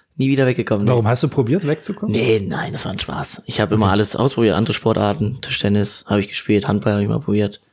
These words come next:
Speaker 2: Aber war dir zu
Speaker 1: Nö, ich musste,
Speaker 2: lieb?
Speaker 1: ich hab immer nebenbei Hockey gespielt und dann hab ich gesagt, okay, Hockey mach ich am längsten, kann ich am besten von allen Sportarten, dann bleib ich da jetzt auch. <laughs>
Speaker 2: Bist du ein Hockey-Talent oder ist es wirklich das jahrelange Training?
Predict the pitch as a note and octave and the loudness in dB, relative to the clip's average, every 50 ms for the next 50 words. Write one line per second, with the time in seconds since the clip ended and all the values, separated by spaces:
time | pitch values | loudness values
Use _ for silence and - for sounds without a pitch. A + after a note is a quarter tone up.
0 | _ _ _ _ _ - - A2+ A2+ A#2 G#2+ G#2+ G#2+ G#2+ A2 G#2+ G#2 - - G#2+ | _ _ _ _ _ -4 0 2 2 2 2 2 2 2 2 0 0 0 0 0
1 | G2+ G2+ F#2+ F2 - - _ _ _ _ _ - - - _ - G#2+ A2 G#2+ G#2+ | 0 0 0 -2 -6 -12 _ _ _ _ _ -20 -20 -16 _ -2 0 2 2 2
2 | G2+ - - A2+ A#2 A2 G#2+ G#2+ A2 - A#2+ - - A#2+ B2+ B2 A#2+ A#2+ A#2 A2+ | 2 2 2 2 4 4 4 2 2 0 0 2 2 2 4 4 4 4 4 4
3 | G#2+ G#2 G2+ G2+ G2+ - C3 C3+ C#3+ D3+ - - F3 F3 F3+ - C3 B2+ B2+ - | 2 2 2 0 0 0 0 0 0 -2 -2 0 0 0 0 0 -2 -4 -4 -6
4 | - - - - - - - A#2 A2+ A#2 A#2 A2+ A2+ - - - A2 A2 A2 A#2 | -8 -12 -18 -20 -10 -4 -2 0 0 0 0 -2 -2 -4 -4 -2 0 0 0 -2
5 | - - C#3 - - - - - A2+ - - A2+ A2+ A#2 A2+ A#2+ C3 - - D3 | -4 -6 -4 -2 -2 0 0 0 2 2 2 2 2 2 2 2 2 0 0 -2
6 | C3 - A2+ G#2+ G#2+ A2 A#2 A2+ - - - - - - G#2+ A2+ A#2 B2+ - - | 0 0 2 2 2 2 2 0 0 -2 -4 -2 -2 0 0 0 -2 -2 0 0
7 | A2+ A#2 A#2+ B2 C3+ A#2+ B2 B2+ _ - - - - _ _ - - - - - | 0 0 0 0 0 -2 -4 -6 _ -20 -20 -20 -20 _ _ -12 -6 -4 -2 -2
8 | G#2 - - - C3 - - - - - - - - - - - C#3+ - - - | -2 -2 -2 -2 -2 -2 -2 -2 -2 -4 -4 -6 -8 -8 -8 -8 -8 -8 -10 -12
9 | - - - - B2 - - - D3 C3+ A#2 G2 B2+ B2 - B2+ A#2 G#2 - - | -16 -6 -2 0 0 0 2 2 2 4 4 2 0 0 2 0 0 0 -2 -6
10 | - - G2+ G2 G2 G#2 C#3+ A3 D4+ C4 - - - - D#3+ D#3 E3 D3+ D3+ D3 | -4 -2 0 2 2 2 2 2 0 -2 -4 -8 -4 0 2 4 4 4 4 4
11 | D3+ C#3+ C3 C#3+ C#3 C#3+ C3 - - B2 A2+ A#2+ A2+ A2 A2+ A#2 A#2 A#2 A#2 G#2+ | 4 4 4 2 2 0 0 0 0 0 2 2 2 4 4 4 4 4 2 2
12 | - - G#2 G2 G2 F#2 F2+ E2+ | 0 0 0 0 0 -2 -4 -6